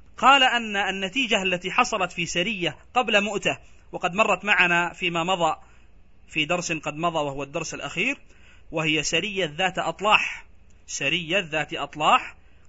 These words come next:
قالوا أن الصحابة الذين فيها قتلوا جميعا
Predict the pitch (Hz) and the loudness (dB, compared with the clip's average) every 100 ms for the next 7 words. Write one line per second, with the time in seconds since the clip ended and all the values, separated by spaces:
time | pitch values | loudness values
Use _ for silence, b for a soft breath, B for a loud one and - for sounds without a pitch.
0 | - 196 220 220 196 185 190 190 175 - | -2 4 6 4 2 -2 -4 -4 -6 -6
1 | - 175 202 196 175 165 160 156 185 156 | -8 -2 0 0 -2 -4 -6 -6 -6 -6
2 | 151 - 220 202 180 247 240 196 180 180 | -6 -6 -4 -4 -2 -2 -2 -4 -2 0
3 | 208 190 143 | 2 2 2